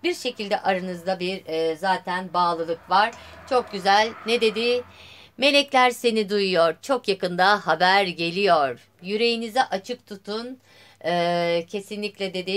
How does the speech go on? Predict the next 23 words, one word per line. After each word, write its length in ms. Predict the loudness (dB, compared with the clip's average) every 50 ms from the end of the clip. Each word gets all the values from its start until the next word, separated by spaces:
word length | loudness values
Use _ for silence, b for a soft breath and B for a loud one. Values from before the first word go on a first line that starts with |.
| -2 -2 -2 -4 -6 -8
"Yakın 380 | -8 -8 -6 -6 -6 -6 -4
zamanda, 640 | -4 -4 -4 -2 -2 -2 -2 -2 -2 0 -2 -2 -2 -4
hem 240 | -6 -6 -6 -6
de 100 | -8 -8
çok 240 | -6 -6 -6 -6 -6
yakın 240 | -8 -8 -8 -8 -6
zamanda 480 | -6 -4 -4 -4 -4 -4 -4 -6 -4 -4
bir 140 | -4 -6
haber 380 | -6 -4 -4 -2 0 0 0 -2
gelecek 480 | -2 -2 -2 -2 -2 -2 -6 -8 -10 -10
inşallah." 680 | -14 -12 -6 -4 -2 -2 -2 0 2 2 2 2 0 B B B B B B B B B B -6
Evet 280 | -4 -4 -2 -2 0
arkadaşlar. 760 | 0 0 0 0 0 0 2 2 0 0 -2 0 0 0 0 -2 -6 B B B B B B B B B B B B B -2
Ve 200 | -2 0 0 2
bu 140 | 4 6 6
aşk 280 | 6 6 4 0 B B B B B B -2
biraz 380 | 2 4 6 6 4 4 2
zorlayıcı, 720 | 2 2 4 4 4 4 4 2 2 0 -2 -2 -2 -2 -4
kişilerin 840 | -8 -14 -12 -12 -10 -8 -2 0 0 2 2 2 0 0 -2 -4 -8 -8
inatçı 560 | -8 -6 -2 -2 -2 -2 -4 -6 -6 -4 -2
olmasından 640 | -2 -2 -2 -6 -8 -10 -12 -10 -6 -4 -4 -4 -4
dolayı 360 | -6 -8 -6 -6 -8 -8 -10 -12
zorlayıcı. 840 | -8 -2 0 2 2 2 0 -2 -2 -4 -4 -4 -2 -2 -2 -4